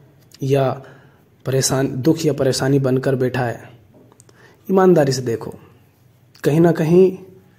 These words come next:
वो तुम्हारे जीवन में सुख बनकर के आया होगा, कहीं ना कहीं तुमने ही उसे अपने जीवन में प्रवेश दिया होगा, बड़े खुश भी हुए होंगे तब तुम। मैं नहीं कह रहा हूँ कि सारे के सारे दुख या सारी की सारी समस्याएं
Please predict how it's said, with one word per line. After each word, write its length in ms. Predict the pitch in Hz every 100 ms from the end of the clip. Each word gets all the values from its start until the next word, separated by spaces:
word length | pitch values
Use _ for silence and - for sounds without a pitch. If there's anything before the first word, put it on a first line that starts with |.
| _ _ _ _ _ -
वो 80 | 165
तुम्हारे 340 | 165 143 160
जीवन 200 | 147 147
में 80 | 151
सुख 240 | 147 147
बनकर 340 | 143 139 131 139
के 120 | 139
आया 160 | 131 131
होगा, 240 | 135 143 - - - _ _ _ _ _ _ - - _
कहीं 140 | - 143
ना 120 | 160
कहीं 240 | 156 165
तुमने 280 | 165 147 143
ही 320 | 131 165 135 - - - - - - _ -
उसे 160 | - 151
अपने 240 | 139 147
जीवन 180 | 139 139
में 140 | 139
प्रवेश 320 | 139 131 135
दिया 200 | 127 143
होगा, 320 | 127 127 139 139 - - - - _
बड़े 180 | 131 135
खुश 240 | 131 131 120
भी 120 | 135
हुए 220 | 135 139
होंगे 260 | 131 135 139
तब 180 | 139
तुम। 220 | - 139 139 - - - - _ _ - _
मैं 120 | 131 185
नहीं 120 | 247
कह 120 | 269
रहा 100 | 208
हूँ 80 | 196
कि 80 | 202
सारे 420 | - 147 143 175
के 160 | 190
सारे 420 | 185 - 139 151 156
दुख 340 | 139 - - - - - -
या 80 | 139
सारी 260 | - 127
की 60 | 135
सारी 440 | 135 131 151 - - - -
समस्याएं 680 | - 139 139 - 143 123